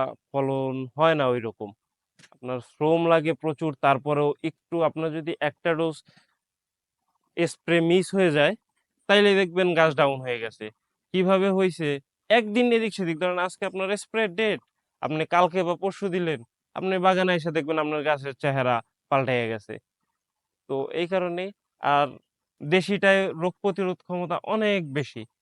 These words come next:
আপনি দেখবেন এখন পর্যন্ত আল্লাহর রহমতে আমাদের বাগান করবেন, দেশি যেগুলো আছে, কোনো রোগাক্রান্ত গাছ আল্লাহর রহমতে পাবেন না।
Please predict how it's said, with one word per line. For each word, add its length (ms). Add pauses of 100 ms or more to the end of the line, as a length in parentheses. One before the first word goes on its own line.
(160)
আপনি 240
দেখবেন 340 (220)
এখন 240
পর্যন্ত 280
আল্লাহর 280
রহমতে 340
আমাদের 280
বাগান 320
করবেন, 300
দেশি 240
যেগুলো 360
আছে, 300 (480)
কোনো 180 (520)
রোগাক্রান্ত 580
গাছ 280 (500)
আল্লাহর 260
রহমতে 260
পাবেন 320
না। 140